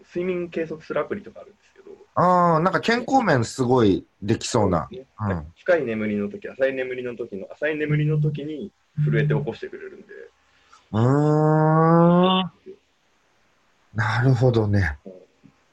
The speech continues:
Speaker 1: うん。
Speaker 2: うん。いや、結構ね、スマホに時間を取られてるというか、まあ、スマホで完結させようみたいな感じで仕事をしてる時もあったりもして、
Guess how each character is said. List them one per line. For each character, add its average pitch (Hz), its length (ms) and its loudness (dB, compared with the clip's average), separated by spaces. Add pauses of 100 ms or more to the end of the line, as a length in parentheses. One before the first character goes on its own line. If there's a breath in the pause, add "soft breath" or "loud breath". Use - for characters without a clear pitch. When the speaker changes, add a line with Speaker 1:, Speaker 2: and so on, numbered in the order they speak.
(120)
Speaker 1:
う 98 40 -4
ん。 87 360 -4
Speaker 2:
う - 20 -8
ん。 - 20 -8
い 73 40 -10 (400 loud breath)
や、 101 60 0
結 160 300 0
構 160 180 4
ね、 135 200 6
ス 135 140 -2
マ 143 200 2
ホ 156 560 2 (880 loud breath)
に 151 160 0
時 135 160 0
間 156 340 4
を 151 80 2
取 156 180 0
ら 156 80 4
れ 147 120 2
て 131 120 0
る 117 100 0
と 117 100 0
い 110 80 4
う 107 60 0
か、 113 100 -2
ま 123 140 2
あ、 - 20 -2
ス - 220 -4
マ 170 160 4
ホ 196 140 -2
で 185 100 -6
完 180 260 -2
結 185 200 -4
さ 175 120 2
せ 180 140 2
よ 170 140 4
う 147 40 -4
み 135 100 -4
た 117 140 2
い 113 40 0
な 104 100 -2
感 107 200 -2
じ 107 120 -4
で 117 100 2
仕 120 140 -6
事 117 300 -2
を 117 80 0
し 113 80 -6
て 127 80 -2
る 117 100 0
時 123 200 -4
も 107 140 -2
あ 104 40 0
っ - 60 -20
た 107 100 -2
り 95 80 -4
も 92 120 -6
し - 120 -10
て、 98 300 2